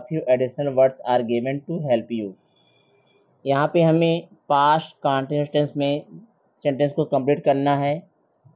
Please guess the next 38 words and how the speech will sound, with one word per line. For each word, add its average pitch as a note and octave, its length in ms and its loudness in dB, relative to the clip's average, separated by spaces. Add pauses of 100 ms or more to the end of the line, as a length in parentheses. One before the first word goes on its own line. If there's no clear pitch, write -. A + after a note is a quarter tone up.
तो - 180 -16
past C#3+ 400 2 (100)
continuous C#3 440 -4
tense D3 200 0
में B2+ 280 -4
singular C#3 400 0 (120)
के C3+ 80 0
साथ B2+ 360 0 (220)
was C3 420 0 (920)
और C3+ 140 4 (100)
plural D3 360 2
के D3 120 2
साथ B2+ 420 0
were C3 200 4
का C#3 200 2
यूज़ C#3 200 -4
करते D3 300 2
हैं D#3 360 -2 (260)
और C#3 200 0
इनके C#3+ 300 -2
साथ C#3 240 0
भी C#3 220 -2
वी C3 200 -4 (120)
फ़ोर A#2+ 260 -2
का C3 80 2
यूज़ C3 280 -4 (180)
करेंगे, G#2+ 440 -2
क्योंकि - 1080 -12
हम D#3+ 100 2
लोग E3 220 2
continuous C#3+ 640 -2
पढ़ C#3+ 160 4
रहे C3 160 -2
हैं D3 180 -6
तो E3 80 -8
continuous C3+ 600 -6
में D#3 240 -6
वी C3+ 140 -8